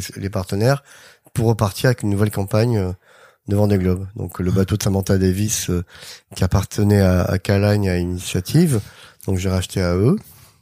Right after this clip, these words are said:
Speaker 1: Et du coup, euh, une partie de ce que j'ai investi, euh, dans ce bateau-là, c'est ce que j'ai vendu de mon ancien bateau.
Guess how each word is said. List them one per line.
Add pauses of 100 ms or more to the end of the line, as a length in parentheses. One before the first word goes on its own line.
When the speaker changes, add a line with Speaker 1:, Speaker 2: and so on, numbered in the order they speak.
(440)
Speaker 1:
Et
du
coup,
euh,
une
partie
de
ce
que
j'ai
investi,
euh,
dans
ce
bateau-là,
c'est
ce
que
j'ai
vendu
de
mon
ancien
bateau.